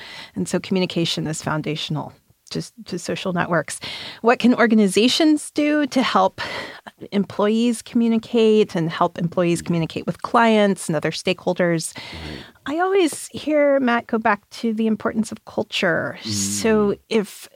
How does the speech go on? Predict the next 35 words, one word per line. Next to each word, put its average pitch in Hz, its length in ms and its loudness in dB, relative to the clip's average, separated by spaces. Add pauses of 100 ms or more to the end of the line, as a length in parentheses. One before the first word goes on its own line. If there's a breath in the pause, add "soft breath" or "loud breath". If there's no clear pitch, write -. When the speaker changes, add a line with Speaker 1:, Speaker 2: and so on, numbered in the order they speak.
Speaker 1:
the 196 180 -6
organization 214 1040 2
can 180 580 -2
put - 200 -6
into 220 220 0
place - 460 -4
the 190 160 -2
right 170 280 -2
norms, 180 800 0 (360 loud breath)
the 190 100 -2
right 175 220 0
expectations, 180 1400 0 (320 loud breath)
the 208 100 2
right 175 480 0
language 190 1300 2
so - 160 -4
that - 200 -2 (280)
people 180 280 -4
can 196 440 0
communicate 220 840 2
and 190 80 2
they 180 40 2
sort 170 220 -4
of 175 60 0
know 175 160 2
where 170 120 2
the 165 80 -4
boundaries 247 640 2
are 214 360 4
and 185 180 0
what - 180 -6
the, - 160 -6
you - 220 -6
know, 175 100 0
where, 170 360 -2